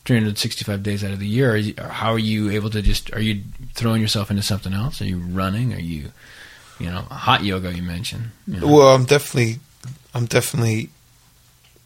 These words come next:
Speaker 2: it's just a constant thing. If I'm not, if I'm not home, then, then I'm out working to play more shows
Speaker 1: Yeah.
Speaker 2: and to see more people and to sell more records and
Speaker 1: Yeah.
Speaker 2: talk more radio and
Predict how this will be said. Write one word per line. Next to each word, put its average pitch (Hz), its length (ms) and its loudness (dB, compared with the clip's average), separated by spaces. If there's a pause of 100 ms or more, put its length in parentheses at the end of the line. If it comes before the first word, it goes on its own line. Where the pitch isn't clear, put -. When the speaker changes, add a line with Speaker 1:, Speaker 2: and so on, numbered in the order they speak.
(480)
Speaker 2:
it's - 260 0
just 123 220 0
a 131 60 -2
constant 113 640 0 (100)
thing. 120 360 2 (560)
If - 100 0
I'm 127 120 6
not, 117 280 4 (840)
if 123 140 2
I'm 120 100 8
not 113 220 4
home, 117 400 4
then, 113 340 2 (440)
then 120 340 0
I'm 113 300 0 (300)
out 120 260 0
working 117 520 0 (720)
to 123 120 -2
play 117 200 6
more 113 180 2
shows 113 540 4
Speaker 1:
Yeah. 101 240 2 (120)
Speaker 2:
and 107 120 -2
to 107 60 -2
see 120 240 2
more 110 160 2
people 107 420 2
and 107 140 0
to 104 60 0
sell 104 400 2
more 107 180 0
records 107 500 0
and 104 180 -6
Speaker 1:
Yeah. 95 120 -4
Speaker 2:
talk - 240 -2
more 120 200 -2
radio 117 600 2
and 120 180 -6